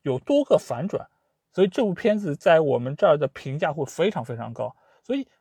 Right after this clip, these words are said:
观众其实是非常愿意看到这种所谓的反转的。就像昨天的这两个强队，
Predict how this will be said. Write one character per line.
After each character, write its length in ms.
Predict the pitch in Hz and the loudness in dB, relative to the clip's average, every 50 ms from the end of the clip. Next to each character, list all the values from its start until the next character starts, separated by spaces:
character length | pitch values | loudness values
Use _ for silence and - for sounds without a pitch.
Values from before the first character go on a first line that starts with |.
| _ _ | _ _
观 240 | - 302 330 339 320 | 4 4 4 4 4
众 180 | - 294 185 | -4 -6 -6
其 160 | 135 - 135 139 | -6 -6 -10 -10
实 160 | - - 165 | -8 -8 -8
是 80 | 165 | -8
非 300 | 175 - - 285 285 294 | -8 -8 -6 -6 -6 -6
常 240 | 269 - 139 123 135 170 | -6 -8 -10 -8 -6 -6
愿 280 | 220 269 254 196 160 | -4 -4 -4 -6 -6
意 160 | 151 147 160 - | -8 -10 -12 -14
看 320 | - - - 285 220 147 | -12 -4 -2 -2 -2 -2
到 160 | 143 127 117 127 | -6 -6 -6 -6
这 140 | - 175 139 | -6 -8 -8
种 240 | - 123 113 127 - _ _ _ _ _ | -6 -8 -10 -10 -12 _ _ _ _ _
所 260 | _ - 143 120 127 | _ -4 -2 0 2
谓 100 | 160 165 | 2 2
的 100 | 143 135 | 2 0
反 300 | 120 - - 127 120 - | -4 -4 -4 -4 -4 -4
转 180 | - - - - | -4 -6 -8 -10
的。 140 | - - _ _ _ _ _ _ _ | -12 -18 _ _ _ _ _ _ _
就 120 | - 277 | 0 0
像 200 | 247 - 214 180 | 0 2 0 -2
昨 180 | - - 139 135 | 0 2 0 2
天 160 | 143 - 180 | 2 0 -2
的 80 | 175 160 | -2 -2
这 140 | - - 180 | 0 0 -2
两 120 | 139 123 | -2 -2
个 80 | 131 131 | -4 -8
强 240 | - - 123 117 | -10 -10 -10 -6
队， 160 | 156 190 156 | -4 -4 -4